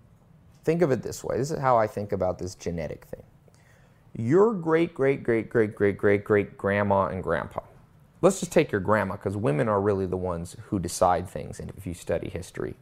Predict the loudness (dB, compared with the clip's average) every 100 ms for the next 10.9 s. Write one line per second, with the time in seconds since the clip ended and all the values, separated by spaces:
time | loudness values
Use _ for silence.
0 | -20 _ _ _ -2 -2 -2 -6 -4 -2
1 | 0 0 -2 -4 -10 -4 -4 -6 -18 _
2 | _ _ -20 -20 _ -20 _ _ _ _
3 | _ _ _ _ _ _ 6 6 6 2
4 | 2 -2 -2 0 0 0 0 2 0 -4
5 | -20 _ -2 0 2 2 0 2 0 2
6 | 0 0 0 0 -2 -2 -4 -4 0 2
7 | 2 2 4 2 -2 -2 -4 -10 _ _
8 | _ -2 -2 -2 -6 -12 -16 _ _ _
9 | 2 2 0 -12 _ -20 _ _ _ _
10 | _ -2 0 4 4 4 2 2